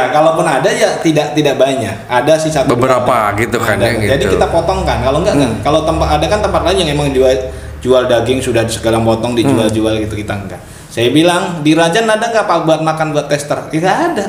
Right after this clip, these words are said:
Speaker 2: Iya.
Speaker 1: Kalau nggak ada yang masak, nggak ada, nggak masak
Speaker 2: Betul.
Speaker 1: kita.
Speaker 2: Setuju, setuju.
Speaker 1: Jadi agar, eh,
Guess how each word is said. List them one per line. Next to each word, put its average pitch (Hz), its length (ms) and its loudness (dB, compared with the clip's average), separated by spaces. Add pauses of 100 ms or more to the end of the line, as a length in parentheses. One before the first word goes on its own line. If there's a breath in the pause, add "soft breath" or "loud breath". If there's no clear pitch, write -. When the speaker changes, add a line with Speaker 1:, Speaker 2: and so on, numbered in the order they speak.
Speaker 2:
Iya. 156 200 4
Speaker 1:
Kalau 196 160 2
nggak 202 180 2
ada 202 80 4
yang 208 140 2
masak, 202 260 0
nggak 233 160 2
ada, 196 120 0
nggak 190 180 0
masak - 260 0
Speaker 2:
Betul. - 120 -4
Speaker 1:
kita. - 160 -6
Speaker 2:
Setuju, 117 280 0
setuju. 104 280 -8 (100)
Speaker 1:
Jadi 156 180 0 (480)
agar, 139 380 0 (480)
eh, 135 500 4